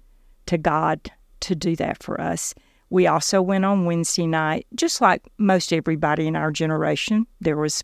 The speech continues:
Sunday mornings, you know, the, the phrase you hear so often, "We were there when the church doors were open." And we, we were as much as she could get us. So I, I grew up in a,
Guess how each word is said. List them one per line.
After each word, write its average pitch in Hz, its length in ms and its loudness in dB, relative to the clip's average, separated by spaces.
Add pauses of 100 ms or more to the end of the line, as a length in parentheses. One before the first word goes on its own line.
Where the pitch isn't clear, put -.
Sunday 170 320 0
mornings, 220 460 0
you 202 100 2
know, 160 260 2
the, 196 260 2
the 190 320 2 (340)
phrase 190 360 6
you 185 100 4
hear 180 220 2
so 160 220 0
often, 160 380 4
"We 170 80 2
were 165 140 0
there 165 200 2
when 160 180 0
the 165 100 2
church 185 400 -2
doors 165 280 -2
were 160 200 0
open." 170 400 0 (420)
And 330 180 2
we, 403 220 4
we 320 220 6
were 208 260 4
as 180 160 0
much 165 240 -2
as 170 80 0
she 170 220 -2
could 160 240 -4
get 165 240 0
us. 160 320 -4 (680)
So 196 260 2
I, 202 160 4 (100)
I 220 160 4
grew 233 260 4
up - 180 0
in 175 140 2
a, 151 140 -2